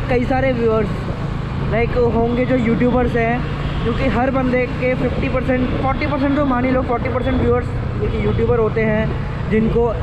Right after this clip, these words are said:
Instagram के फ़ोर्टी परसेंट फॉलोअर्स Instagrammers होते हैं, जिनको ग्रो करना है, जिनको ग्रो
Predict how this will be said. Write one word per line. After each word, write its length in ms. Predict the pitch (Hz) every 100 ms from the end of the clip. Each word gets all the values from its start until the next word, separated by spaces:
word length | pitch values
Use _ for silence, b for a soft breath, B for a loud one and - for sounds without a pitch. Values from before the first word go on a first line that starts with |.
| 214
Instagram 520 | 220 247 240 233 226
के 160 | 240 247 233 - - -
फ़ोर्टी 240 | 233 226
परसेंट 300 | 247 240 247 233
फॉलोअर्स 360 | 226 233 240
Instagrammers 640 | - - - 240 226 233 240
होते 200 | 226 233
हैं, 140 | 240
जिनको 300 | 226 220 233 233
ग्रो 240 | 208 233
करना 300 | 233 220 226
है, 160 | 233 240 208 - - - - - - - - - - - - - - -
जिनको 340 | 214 214 254 240 -
ग्रो 180 | 226